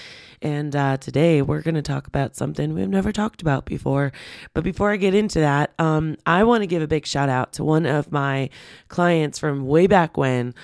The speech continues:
Um, back in twenty seventeen, twenty eighteen,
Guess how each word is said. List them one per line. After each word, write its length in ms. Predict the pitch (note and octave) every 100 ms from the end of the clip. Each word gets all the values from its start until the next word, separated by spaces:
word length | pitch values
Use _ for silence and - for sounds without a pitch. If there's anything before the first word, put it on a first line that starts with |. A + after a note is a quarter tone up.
| - - -
Um, 220 | D3+ D3
back 400 | D#3 E3 G3+ -
in 360 | F3+ F3 D#3 D3
twenty 580 | - D#3 D#3+ D#3+ D#3+ -
seventeen, 580 | - D#3 D3+ C#3+ D3+ C#3
twenty 320 | - C#3+ -
eighteen, 480 | C#3 - - C#3